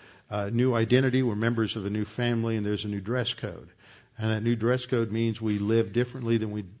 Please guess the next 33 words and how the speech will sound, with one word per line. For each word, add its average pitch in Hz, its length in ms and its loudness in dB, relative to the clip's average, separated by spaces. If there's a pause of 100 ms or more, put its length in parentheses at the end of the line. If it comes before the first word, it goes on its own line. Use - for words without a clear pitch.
than 107 240 0
we 104 140 -4
did 104 320 0
before 107 420 -4
we 104 220 -2
were 101 180 -4
part 104 300 -8
of 95 60 -8
the 92 40 -12
family. 107 480 -2 (720)
We 104 240 0
don't 117 300 0
live 117 160 2
according 107 440 -2
to 110 120 -4
the 92 80 -8
standards 113 480 -2
of 98 80 -8
the 95 80 -6
world. 113 480 0
We 101 140 -4
don't, 104 360 -6
whether 101 280 -2
that 107 200 2
involves, 104 720 -2 (540)
uh, 101 320 -2
licentiousness 151 1080 0
or 120 140 -4
whether 113 360 0
that 110 280 2
involves 107 800 -2
asceticism, 107 880 -6
whether, 104 380 -6